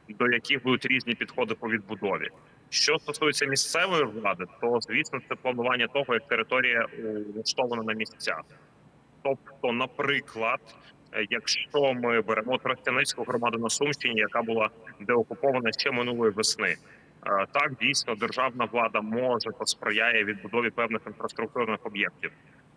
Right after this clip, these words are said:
Але ключова проблема полягає в тому, що там зараз зруйновані ключові підприємства. Вони були зруйновані внаслідок ракетних ударів, внаслідок ударів ар-,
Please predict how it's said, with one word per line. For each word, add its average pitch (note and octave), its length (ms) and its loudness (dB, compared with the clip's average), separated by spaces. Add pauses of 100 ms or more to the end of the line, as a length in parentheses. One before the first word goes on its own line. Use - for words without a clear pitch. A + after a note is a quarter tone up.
(120)
Але A2+ 240 0
ключова C3+ 540 0
проблема C3 360 -2
полягає A#2 420 0
в - 160 -12
тому, D3+ 340 0 (640)
що A#2+ 480 2 (120)
там D3 200 2
зараз C3 380 2
зруйновані C3 680 0
ключові A#2+ 420 -2
підприємства. G#2+ 840 -2 (340)
Вони B2 240 0
були C3 280 0
зруйновані B2+ 460 2
внаслідок A2+ 560 -2
ракетних B2 480 -2
ударів, A2+ 340 0 (180)
внаслідок A#2 400 -2
ударів A2+ 300 0
ар-, A2 160 -2